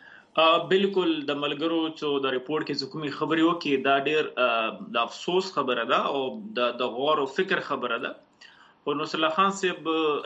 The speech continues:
لکه څنګه موږ وخت نه وخت په تعلیم باندې خبره کوو، آه، تعلیم، آه،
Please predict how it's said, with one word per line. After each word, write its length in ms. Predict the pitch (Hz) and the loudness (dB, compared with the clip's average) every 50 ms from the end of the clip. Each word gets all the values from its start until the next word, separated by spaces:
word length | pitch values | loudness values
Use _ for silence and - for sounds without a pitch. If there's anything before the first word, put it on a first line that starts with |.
| - 135 | -2 -2
لکه 180 | 139 135 147 139 | -2 -2 -4 -6
څنګه 320 | - - 170 165 151 151 147 147 | -6 -6 -6 -2 -2 -2 -2 -2
موږ 240 | 151 151 147 135 143 156 | -6 -6 -4 -2 -2 -2
وخت 180 | 156 - - | -2 -2 -2
نه 100 | 160 139 139 | -2 0 0
وخت 180 | 143 131 - - 139 | 0 -2 -4 -6 -8
په 20 | 127 - 135 | -4 0 0
تعلیم 260 | 131 127 135 147 151 143 139 | 2 2 0 -2 -2 -4 -4
باندې 180 | 139 131 127 123 - | -4 -4 -4 -6 -6
خبره 280 | 127 117 131 143 143 139 - 143 | -6 -4 -2 -2 -2 -2 -2 -4
کوو، 180 | 139 143 127 - - - _ _ _ _ - - - - - _ - 127 | -4 -4 -4 -6 -10 -14 _ _ _ _ -20 -20 -20 -20 -16 _ 0 2
آه، 120 | 131 127 127 - - 143 | 2 2 0 0 0 2
تعلیم، 340 | 143 143 147 180 185 185 185 180 165 - | 2 2 2 0 -2 -2 -2 -4 -6 -6
آه، 560 | - 143 147 143 143 143 139 - - 131 | -4 -2 -2 0 0 0 -2 -2 -4 -4